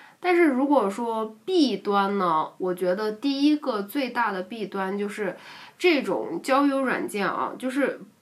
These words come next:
不可避免的会带来两个问题，一个是我们英语里面，我们英语，不是我们英语啊，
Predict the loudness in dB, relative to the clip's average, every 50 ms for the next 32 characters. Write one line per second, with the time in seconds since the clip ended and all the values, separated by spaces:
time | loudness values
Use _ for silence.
0 | _ _ _ 0 0 0 2 -2 -2 -4 -4 0 4 4 4 4 4 2 -2 -2
1 | -4 -6 -8 -6 -4 -2 -2 -2 -2 -4 -4 -2 2 2 2 0 0 0 0 0
2 | 0 -2 -2 -2 0 0 0 -2 -2 -4 -4 -4 -4 -6 -8 -8 -6 -6 -6 -6
3 | -6 -10 -16 -20 -20 -20 -20 _ _ -4 -2 -2 0 2 2 2 2 2 0 -4
4 | -4 -4 -2 -2 0 -2 -2 -6 -8 -10 _ _ _ _ _ _ _ _ _ _
5 | _ _ _ _ -4 -2 0 4 4 2 2 2 0 2 4 4 4 2 2 2
6 | 2 2 2 0 2 4 4 4 4 4 2 0 2 0 0 0 0 -4 -2 0
7 | 0 0 0 0 -2 -2 -4 -4 0 0 2 2 0 -4 -8